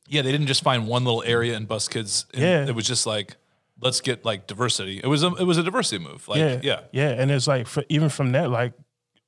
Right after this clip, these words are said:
Speaker 2: some of my, some of my best friends, like, my closest friends, majority of them didn't li-, even live in the neighborhood that I lived in, even though we were all bused to school.
Speaker 1: Right.
Speaker 2: You know, like,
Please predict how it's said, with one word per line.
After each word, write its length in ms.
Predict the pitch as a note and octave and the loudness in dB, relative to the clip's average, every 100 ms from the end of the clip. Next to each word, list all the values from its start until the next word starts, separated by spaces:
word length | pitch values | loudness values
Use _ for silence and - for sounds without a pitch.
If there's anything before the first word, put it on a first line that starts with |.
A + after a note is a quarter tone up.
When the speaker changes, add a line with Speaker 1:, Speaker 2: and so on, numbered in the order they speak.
| _ - | _ -4
Speaker 2:
some 240 | - C#3+ | 2 4
of 100 | C3 | 4
my, 340 | C#3 C#3 A2+ | 2 2 -2
some 260 | - - C3+ | -2 0 2
of 80 | C3 | 2
my 220 | C3 B2 - - _ _ | 0 -2 -6 -20 _ _
best 300 | A#2+ C3+ - | 0 0 0
friends, 360 | C3+ D3+ D3 A#2+ | 0 2 2 2
like, 140 | A2 | 0
my 160 | B2+ D3+ | 2 0
closest 460 | - C#3+ B2 A#2+ | 0 -2 -2 -4
friends, 500 | C3 D3+ C#3 B2 B2+ - - _ _ _ _ | -2 0 2 0 -6 -14 -20 _ _ _ _
majority 360 | A#2+ A#2 C3+ C#3 | -4 0 2 2
of 80 | B2 | 2
them 240 | C3+ B2 | 2 2
didn't 220 | A#2 C3 A#2+ | 0 0 2
li-, 100 | B2+ | 0
even 280 | C3 B2+ B2 | 0 0 2
live 160 | B2 A#2+ | 2 0
in 60 | |
the 60 | A#2 | 2
neighborhood 400 | B2 A#2+ A2+ A#2+ | 2 0 0 -2
that 100 | A2+ | 0
I 80 | B2+ | 2
lived 280 | C#3 A#2+ A2+ | 2 0 0
in, 100 | A2+ | -2
even 180 | B2+ B2+ | 0 2
though 100 | B2+ | 2
we 100 | C3 | 2
were 120 | B2 | 2
all 140 | A#2+ A#2+ | 2 2
bused 300 | C3 B2+ - | 2 0 -2
to 80 | |
school. 440 | - C3+ E3 C#3 - - | -6 -2 0 -2 -4 -2
Speaker 1:
Right. 220 | G2+ G2 _ | -2 -2 _
Speaker 2:
You 120 | A#2 | -2
know, 140 | B2+ B2 | 2 2
like, 260 | A#2 A#2 | 2 -2